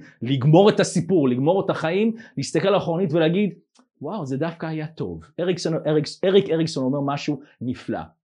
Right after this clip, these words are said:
הוא אומר ש-, איך אנחנו יודעים אם בן אדם נפטר עם שלמות?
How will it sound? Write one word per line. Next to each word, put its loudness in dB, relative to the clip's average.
הוא -4
אומר 0
ש-, -2
איך 6
אנחנו 4
יודעים 2
אם -2
בן 0
אדם 0
נפטר -4
עם -2
שלמות? -8